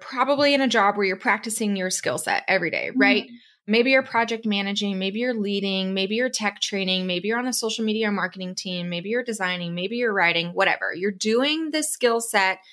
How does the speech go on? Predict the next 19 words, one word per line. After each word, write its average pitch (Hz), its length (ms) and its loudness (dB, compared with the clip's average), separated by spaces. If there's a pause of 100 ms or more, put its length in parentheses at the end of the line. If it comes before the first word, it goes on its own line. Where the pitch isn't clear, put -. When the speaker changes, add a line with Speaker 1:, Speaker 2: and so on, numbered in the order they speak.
(240)
Speaker 1:
that 202 140 2
you 208 160 2
either 180 520 4
went 269 180 4
to 403 60 4
school 320 300 4
for 226 480 6
or 240 100 8
you've 247 220 2
had 302 340 4
years 240 340 6
of 220 120 4
experience 190 760 2
for. 85 380 -2
Either 285 260 4
way, 294 140 6
it - 20 2
doesn't 214 220 4
matter. - 440 0